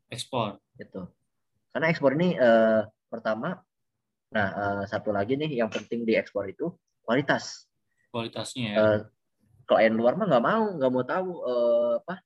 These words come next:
Speaker 2: cara nanam kayak gimana. Dia mau sebuah produk itu kualitasnya sama, sama sebelumnya.
Speaker 1: Mm-hmm.
Speaker 2: Kayak gitu, cuy. Jadi kalau misalnya ada rusak sedikit, gitu, dia nggak mau nerima, pulang barangnya, busuk di jalan.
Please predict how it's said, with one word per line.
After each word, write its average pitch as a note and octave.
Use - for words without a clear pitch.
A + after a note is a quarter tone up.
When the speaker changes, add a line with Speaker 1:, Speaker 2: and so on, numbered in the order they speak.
Speaker 2:
cara A#2+
nanam A#2+
kayak A2
gimana. A#2+
Dia F3+
mau E3+
sebuah A#2+
produk A2+
itu -
kualitasnya C#3
sama, C#3+
sama C3
sebelumnya. B2+
Speaker 1:
Mm-hmm. A#2+
Speaker 2:
Kayak G#2+
gitu, A#2+
cuy. G#2+
Jadi B2
kalau B2
misalnya G#2+
ada G2+
rusak G#2
sedikit, C#3
gitu, -
dia -
nggak F3+
mau C#3
nerima, D3+
pulang D3
barangnya, C3+
busuk C#3+
di A#2+
jalan. A2+